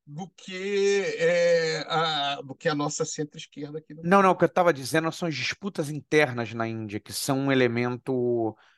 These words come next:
Speaker 2: é, complicado.
Speaker 1: Claro, claro, você tem isso, e, e veja, é, o, o modi,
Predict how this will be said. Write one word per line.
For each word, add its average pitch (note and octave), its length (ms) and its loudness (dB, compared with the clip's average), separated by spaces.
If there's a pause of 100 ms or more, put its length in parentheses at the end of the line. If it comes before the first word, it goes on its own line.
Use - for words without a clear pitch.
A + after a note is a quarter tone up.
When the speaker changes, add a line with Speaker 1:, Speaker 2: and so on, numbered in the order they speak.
(400)
Speaker 2:
é, A#2 360 6
complicado. A#2 880 0 (680)
Speaker 1:
Claro, G#3 480 0
claro, C3 440 0
você D3 280 -4
tem D#3 240 2
isso, G3 380 -2
e, F3 260 -8
e D3+ 40 -6
veja, F#3+ 520 -4
é, C#3 420 0 (120)
o, D3+ 320 -6
o - 20 -6
modi, C#3+ 760 -2